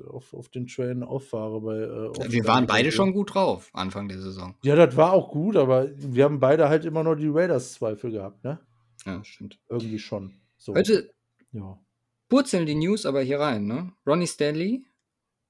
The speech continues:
Speaker 2: Injury Reserve, Ravens, Pro Bowl Tackle.
Speaker 1: Ouch. Ouch.
Speaker 2: Und Chubb
Speaker 1: Ouch.
Speaker 2: out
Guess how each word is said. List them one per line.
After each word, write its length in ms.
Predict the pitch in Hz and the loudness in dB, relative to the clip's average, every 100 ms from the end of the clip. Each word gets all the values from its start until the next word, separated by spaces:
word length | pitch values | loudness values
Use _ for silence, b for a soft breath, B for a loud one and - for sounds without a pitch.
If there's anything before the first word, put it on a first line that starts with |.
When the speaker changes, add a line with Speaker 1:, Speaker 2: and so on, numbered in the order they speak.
| _ | _
Speaker 2:
Injury 540 | 147 151 156 156 165 - | -2 0 0 -2 -4 -4
Reserve, 520 | 131 139 117 135 - - _ _ _ | 0 0 0 -2 -2 -14 _ _ _
Ravens, 460 | 139 131 139 196 - _ | 2 2 2 -6 -12 _
Pro 160 | 135 120 | -2 0
Bowl 160 | 117 | -2
Tackle. 260 | 120 143 147 131 | -4 0 2 0
Speaker 1:
Ouch. 0 | - B B B B B B | -6 B B B B B B
Ouch. 260 | 117 131 135 | -12 -8 4
Speaker 2:
Und 500 | 190 277 339 - - _ _ _ _ _ _ _ | 6 6 4 -2 -8 _ _ _ _ _ _ _
Chubb 300 | - 214 123 | 2 2 2
Speaker 1:
Ouch. 200 | - 143 | -4 4
Speaker 2:
out 480 | 196 240 170 - | 6 8 4 -2